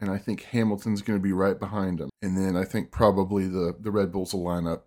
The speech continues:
in the second row. I don't think the Ferraris are gonna look good in this high altitude at all. I think they had a miserable time in, in this part of the world last year, and I don't suspect it to change really.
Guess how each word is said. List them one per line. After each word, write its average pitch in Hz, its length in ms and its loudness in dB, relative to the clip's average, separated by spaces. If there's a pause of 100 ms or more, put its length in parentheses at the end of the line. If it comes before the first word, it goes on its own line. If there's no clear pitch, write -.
(160)
in 104 120 0
the 92 60 0
second - 380 0
row. 82 420 2
I 107 200 6
don't 92 280 -2
think - 400 -8
the 98 120 -6
Ferraris 92 640 0
are 95 100 -4
gonna 92 220 -2
look 90 240 -6
good 90 220 -4
in 90 120 -4
this 85 160 -6
high 90 200 0
altitude 87 520 -6
at 87 120 -6
all. 92 480 -4
I - 20 -20
think 98 220 -6
they 101 140 2
had 95 260 -2
a 98 200 -2
miserable 95 840 0
time 92 480 -4 (120)
in, 95 380 -2
in 104 100 0
this 101 140 0
part 95 220 2
of 85 40 0
the 87 60 -2
world 87 300 -2
last 90 380 -4
year, 87 280 -6
and 90 120 -12
I 90 40 -4
don't 101 320 -4
suspect - 440 -4
it - 40 -12
to 92 60 -8
change 95 500 0
really. 101 340 2